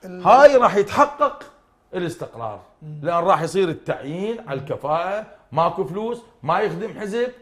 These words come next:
Speaker 2: مو مثل وزير الكهرباء اللي صوتوا عليه ويطلعوه، أخير شيء قال لهم: "أنا مشتريها".
Speaker 1: أنت ليش تكره وزير الكهرباء؟
Speaker 2: ما أكره كل الوزراء هذه، مو بس رئيس الوزراء.
Speaker 1: <laughs>
Speaker 2: كلهم حتى ربعنا، ما بيها مجال. دمرونا عمي، دمرونا.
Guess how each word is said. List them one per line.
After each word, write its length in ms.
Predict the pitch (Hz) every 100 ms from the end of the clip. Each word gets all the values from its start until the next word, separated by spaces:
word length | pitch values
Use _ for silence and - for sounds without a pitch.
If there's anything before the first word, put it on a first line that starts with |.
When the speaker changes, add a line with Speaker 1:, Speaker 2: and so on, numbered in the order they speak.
| _ _ _ _ _ -
Speaker 2:
مو 200 | 247 302
مثل 220 | 226 285
وزير 320 | 269 240 254
الكهرباء 680 | 226 220 196 190 185 180 - - _ _ _ 175
اللي 380 | 202 208 214 226 -
صوتوا 500 | 214 226 233 233 208
عليه 200 | 202 220
ويطلعوه، 540 | 214 208 208 202 269
أخير 220 | 240 208
شيء 260 | 190 202 196
قال 100 | 233
لهم: 120 | 220
"أنا 200 | 214 254
مشتريها". 600 | 247 208 185 226 247 165 110 - _
Speaker 1:
أنت 120 | -
ليش 180 | 202 233
تكره 360 | 233 190 170
وزير 200 | 156 143
الكهرباء؟ 440 | 147 - 139 139 143
Speaker 2:
ما 640 | 196 330 403 349 170 156
أكره 220 | 165 214
كل 280 | 202 - 320
الوزراء 520 | 320 302 220 165 131
هذه، 100 | 107 87
مو 100 | 123
بس 160 | 240 233
رئيس 140 | 214
الوزراء. 380 | 165 120 107 - -
Speaker 1:
<laughs> 320 | 214 151 220
Speaker 2:
كلهم 180 | 339 -
حتى 220 | 254 294
ربعنا، 400 | 277 208 147 - 247
ما 120 | - -
بيها 200 | 247 170
مجال. 340 | 143 117 95 - - _ -
دمرونا 480 | 202 190 165 269 302
عمي، 280 | 196 277
دمرونا. 640 | 220 170 139 175 262 247